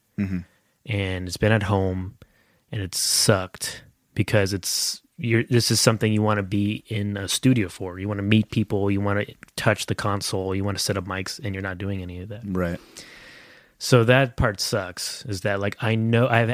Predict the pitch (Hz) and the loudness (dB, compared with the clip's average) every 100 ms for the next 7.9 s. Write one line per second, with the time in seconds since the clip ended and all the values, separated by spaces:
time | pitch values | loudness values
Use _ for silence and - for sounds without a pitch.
0 | - 113 120 98 - 123 135 127 113 113 | 2 2 2 0 2 2 2 0 0 0
1 | 110 98 _ _ - 104 113 156 - - | 0 -2 _ _ -6 0 2 0 -2 -4
2 | 98 92 90 _ _ _ _ 123 104 110 | -2 -2 -4 _ _ _ _ 2 4 6
3 | 113 113 113 - 85 85 120 113 120 120 | 4 4 2 0 -2 2 4 6 4 4
4 | 101 101 - 110 95 110 110 131 143 - | -2 -8 -2 -2 0 -2 0 2 2 2
5 | - 127 135 107 113 117 131 143 135 110 | 2 2 2 0 -2 0 0 0 -2 -4
6 | 101 98 101 120 107 104 - 101 95 95 | -4 -4 -2 0 2 0 -4 -4 -4 -6
7 | 92 104 95 98 107 92 - 95 | -6 -6 -4 -4 -4 -4 -6 -8